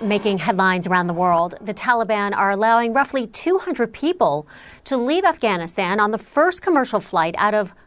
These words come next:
Kabul since they seized power. Several Americans are expected to be on today's flight to Doha, Qatar. Let's get more now from C N N's Sam Kiley, who is in Doha. So what are you learning about this flight? Uh, can you tell me more about who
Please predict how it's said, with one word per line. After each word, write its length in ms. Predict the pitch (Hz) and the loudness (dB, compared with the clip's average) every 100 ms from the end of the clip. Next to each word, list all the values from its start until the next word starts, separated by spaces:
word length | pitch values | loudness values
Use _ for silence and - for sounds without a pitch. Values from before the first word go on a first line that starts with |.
| - | -10
Kabul 400 | - 285 175 156 | 2 2 2 -4
since 280 | 185 226 220 | -2 -2 0
they 160 | 233 | 0
seized 440 | 220 - 277 269 - | 0 -2 -2 -4 -6
power. 500 | 254 254 214 143 - - - - | 0 2 4 0 -4 -14 -20 -18
Several 420 | - 247 247 277 | -4 -2 0 -2
Americans 640 | - 208 202 175 170 165 165 | -2 2 2 2 0 -6 -2
are 140 | 202 202 | 0 0
expected 480 | 208 - 233 240 | -4 -4 -2 -4
to 60 | 190 | -4
be 140 | 196 - | -6 2
on 280 | 240 247 269 | 6 6 4
today's 400 | 269 214 208 196 | 0 2 2 0
flight 420 | - 202 151 - | 0 0 0 -4
to 100 | - | -6
Doha, 460 | 202 202 196 190 190 | 0 0 4 2 2
Qatar. 540 | - 202 202 156 104 - - - - - - | -6 -4 0 2 0 -6 -18 -20 -20 -20 -12
Let's 140 | - 233 | -8 -2
get 120 | 220 | 0
more 140 | 208 | 0
now 180 | 190 180 | 2 2
from 180 | 175 185 | 0 -2
C 180 | 190 226 | 0 0
N 80 | 202 | 2
N's 280 | 190 180 - | 0 -4 -4
Sam 300 | 214 196 190 | -2 -2 -4
Kiley, 440 | - 202 185 180 | -2 -2 0 -6
who 200 | 226 208 | -4 -4
is 380 | - 254 262 208 | 2 2 2 -2
in 360 | - 214 202 190 190 | -2 0 0 -4 -4
Doha. 440 | 208 190 214 208 | -2 0 2 2
So 180 | 220 262 | 4 2
what 300 | 214 214 294 | 2 0 0
are 40 | 359 | 2
you 120 | 359 | 0
learning 360 | 269 285 277 208 | 0 0 0 0
about 440 | 196 214 220 220 | 2 4 2 0
this 220 | 220 214 | -4 -4
flight? 480 | - 226 226 226 - - | -4 0 2 0 -4 -2
Uh, 120 | 214 | -2
can 140 | 233 | -2
you 60 | 220 | -4
tell 140 | 233 | -2
me 120 | 233 | -2
more 200 | 214 214 | 2 2
about 280 | 220 208 202 | 4 4 2
who 340 | 202 233 220 | 0 -4 -4